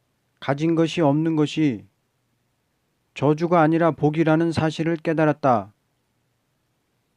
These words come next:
내 마음에 무엇인가 의지하는 것이 있을 때 하나님을 의지하는 마음은 반감되는 것이 사실이다.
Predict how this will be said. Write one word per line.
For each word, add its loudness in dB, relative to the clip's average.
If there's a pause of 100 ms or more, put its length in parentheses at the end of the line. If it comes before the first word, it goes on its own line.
(500)
내 2
마음에 4
무엇인가 -2 (880)
의지하는 2
것이 -2
있을 -2
때 -2 (1040)
하나님을 0
의지하는 0
마음은 0 (760)
반감되는 0
것이 -2
사실이다. -2